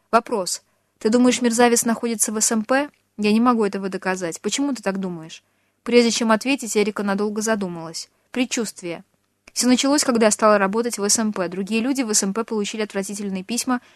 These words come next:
от ядовитого пера, якобы от моего имени. «От ядовитого пера? Я так называю мерзавца. Окей. Почему объектом внимания ядовитого пера стала именно ты?» «Не знаю. Что-нибудь указывает на личную неприязнь? Что ты имеешь в виду? Сколько в С М П сотрудников?»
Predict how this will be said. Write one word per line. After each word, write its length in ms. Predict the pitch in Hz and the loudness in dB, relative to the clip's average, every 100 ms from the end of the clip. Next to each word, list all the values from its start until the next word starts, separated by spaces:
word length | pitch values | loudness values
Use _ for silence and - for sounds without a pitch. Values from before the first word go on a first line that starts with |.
| _ | _
от 140 | 202 220 | -4 0
ядовитого 580 | 220 214 214 202 190 | 2 2 2 -4 -6
пера, 240 | 185 196 220 | -4 0 2
якобы 420 | 220 196 220 202 | 4 2 2 0
от 120 | 202 | 0
моего 260 | 196 196 208 | -2 -4 -4
имени. 480 | 190 170 165 160 - _ _ - | -6 -8 -12 -16 -20 _ _ -4
«От 160 | - | -4
ядовитого 600 | - 214 220 226 220 220 208 | 0 2 4 2 0 -2 0
пера? 400 | 226 226 269 - _ _ - | 0 2 2 -2 _ _ 0
Я 120 | 233 | 4
так 200 | 262 254 | 4 0
называю 380 | 240 233 233 233 | -4 0 2 2
мерзавца. 560 | 247 220 170 - - | 0 0 -2 0 -2
Окей. 380 | 220 - 202 208 _ _ | -2 -2 -2 -2 _ _
Почему 300 | - 233 311 | -4 0 4
объектом 380 | 277 220 226 214 | 4 4 0 -2
внимания 440 | 202 214 220 214 208 | 0 2 2 2 2
ядовитого 560 | 208 208 202 196 196 | 0 0 -2 -4 -6
пера 240 | 196 220 254 | -2 2 2
стала 320 | - 208 220 | 2 0 2
именно 360 | 220 214 220 214 | 0 0 -2 -4
ты?» 260 | 175 165 _ _ _ | -8 -14 _ _ _
«Не 120 | 214 | -2
знаю. 480 | 226 190 180 180 208 - _ _ | 0 0 -2 -4 -8 -14 _ _
Что-нибудь 480 | - 247 247 240 247 | -6 2 2 2 0
указывает 480 | 254 302 311 285 240 | 2 2 2 -2 -2
на 80 | |
личную 320 | 220 202 - 196 | -2 -2 -2 -2
неприязнь? 640 | 190 202 190 170 165 - | -2 -4 -4 -4 -6 -10
Что 180 | - 294 | -4 -4
ты 140 | 285 | 0
имеешь 260 | 233 220 - | 0 0 -2
в 60 | 226 | -6
виду? 320 | 208 170 - _ _ | -6 -6 -10 _ _
Сколько 380 | - - 320 277 | -2 4 4 4
в 80 | 240 | 2
С 100 | 240 | 2
М 80 | 214 | 0
П 100 | 240 | 0
сотрудников?» 680 | 254 233 190 170 180 - | -2 -2 -8 -10 -16 -18